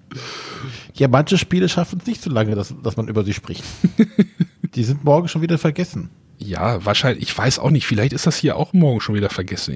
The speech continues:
Speaker 2: Ich werd's auf jeden Fall da behalten, weil ich's halt sehe, dass es halt, äh, meine Tochter auch, auch alleine spielen kann, weißt du? So,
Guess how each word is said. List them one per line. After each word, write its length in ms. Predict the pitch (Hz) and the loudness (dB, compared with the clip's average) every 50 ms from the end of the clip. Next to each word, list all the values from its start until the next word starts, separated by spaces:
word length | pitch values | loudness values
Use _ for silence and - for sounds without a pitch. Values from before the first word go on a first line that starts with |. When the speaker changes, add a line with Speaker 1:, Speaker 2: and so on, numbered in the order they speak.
| 71 - - - - | -8 -8 -10 -10 -10
Speaker 2:
Ich 180 | - - - - | -10 -8 -2 0
werd's 200 | 165 160 - - | 0 2 4 2
auf 120 | 160 - - | 2 4 4
jeden 100 | 151 143 | 2 2
Fall 100 | - 117 | 0 0
da 180 | - - 104 139 | 2 2 2 4
behalten, 680 | 175 180 170 170 156 151 - 165 151 139 - - - - | 4 4 4 2 2 0 0 -2 -2 -2 -4 -8 -8 -4
weil 120 | - 120 131 | -2 0 0
ich's 180 | - - - | -2 -2 -2
halt 220 | - 135 143 - - - - - - - - - - | -2 -2 -2 -4 -10 -14 -14 -14 -14 -16 -16 -16 -14
sehe, 280 | - - - 107 131 147 | -6 -2 0 2 4 4
dass 140 | 139 131 - 131 | 4 4 2 0
es 140 | 123 - | -2 0
halt, 300 | - 131 127 131 - - | 0 0 0 0 -4 -12
äh, 240 | - - - 110 107 - | -8 -2 0 0 0 2
meine 240 | - 117 120 110 | 2 2 2 2
Tochter 300 | - - 135 - - - | 2 0 0 2 2 2
auch, 140 | - - - _ - - - | 2 2 0 _ -12 -8 -4
auch 140 | - - - | -2 0 2
alleine 360 | - 127 120 107 135 165 160 | 4 6 6 6 8 6 6
spielen 320 | - - - 101 90 87 87 | 4 4 0 -2 -2 -2 -2
kann, 200 | - 87 82 85 | -4 -4 -4 -2
weißt 260 | 85 107 - - 175 | -2 -2 -2 0 0
du? 40 | 180 - 147 - - - - - - - - | 0 0 -4 -18 -20 -20 -20 -20 -20 -6 0
So, 220 | - 139 131 - | 2 2 2 0